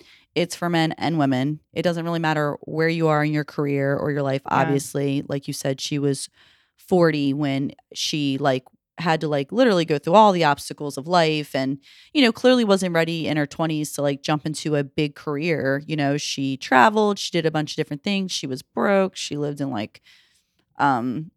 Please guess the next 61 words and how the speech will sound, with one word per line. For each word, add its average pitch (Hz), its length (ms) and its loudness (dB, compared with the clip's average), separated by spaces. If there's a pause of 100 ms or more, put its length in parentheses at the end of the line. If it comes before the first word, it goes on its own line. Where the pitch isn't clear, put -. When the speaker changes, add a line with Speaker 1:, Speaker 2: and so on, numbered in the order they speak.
(280)
Speaker 1:
what 170 120 -2
was 151 120 0
it 139 100 -4
called? 143 240 -4
Like, 131 140 -4
a 139 40 -8
garage. 185 680 6
I - 40 -4
mean, 214 100 0
she, - 180 0
she - 200 -2
did 226 160 0
it 214 80 4
all, 196 220 4
she, - 180 -8
but 208 100 -4
she 220 180 -2
had 208 180 2
fun. 202 400 0
You 165 80 -4
know, 156 160 2
I 156 160 4
think 185 220 -4
that's 165 180 -2
the 160 60 -6
one 151 180 -2
thing, 143 160 -2
like, 139 140 -4
she - 80 -8
doesn't 147 180 -2
regret 143 200 -2
anything. 135 320 -4
However, 160 520 4 (400)
her 202 80 -2
books, 269 380 4
though, 170 340 6
are 156 560 4 (680)
very 202 320 4
matter 165 320 4
of 151 80 -4
fact 143 400 0
and 143 160 -6
fun 175 300 2
to 165 80 0
read 143 540 0
and 175 160 -6
kinda, 233 300 0
like, 202 220 0
at 180 120 0
the 180 80 -4
end 170 120 -2
of 160 40 -2
the 156 40 -2
day, 170 300 0
like, 147 220 -2
that 151 140 0
whole, 156 180 0
like, 147 240 -4
feed 170 300 -8
the 160 60 -2
faith, 151 340 -6